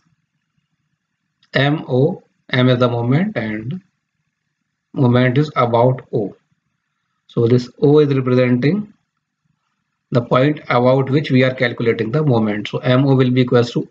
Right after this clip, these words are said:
R cross F, where R is the distance between the point of application and the axis.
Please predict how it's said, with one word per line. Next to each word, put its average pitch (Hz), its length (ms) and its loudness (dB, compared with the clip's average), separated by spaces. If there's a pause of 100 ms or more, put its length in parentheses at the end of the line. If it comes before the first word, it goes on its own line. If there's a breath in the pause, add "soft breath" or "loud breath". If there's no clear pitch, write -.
R 139 380 2
cross 123 420 -2 (120)
F, - 320 -6 (1040)
where 123 300 0
R 160 300 2
is 139 200 -4
the 143 240 0
distance 139 960 -4 (1300)
between 131 580 2
the 127 140 2
point 127 260 0
of 131 140 -4
application 135 720 -2
and 120 280 -2
the 196 220 -4 (760)
axis. - 640 -6